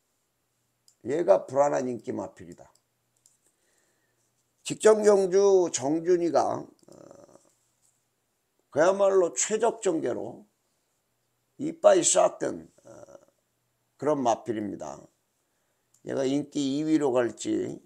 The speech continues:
인기 대가리로 갈지 모르겠습니다만은, 에, 직전 경주 슬램 드래곤이라는 마필이 대가리 팔리고 빠졌었죠.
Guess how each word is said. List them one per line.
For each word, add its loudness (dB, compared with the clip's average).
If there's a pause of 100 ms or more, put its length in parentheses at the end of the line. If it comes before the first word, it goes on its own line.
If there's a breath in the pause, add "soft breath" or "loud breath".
인기 -12
대가리로 -2
갈지 -8
모르겠습니다만은, -10 (1500)
에, -20 (1800)
직전 -4
경주 -4
슬램 0
드래곤이라는 0
마필이 -4
대가리 -2
팔리고 -6
빠졌었죠. -4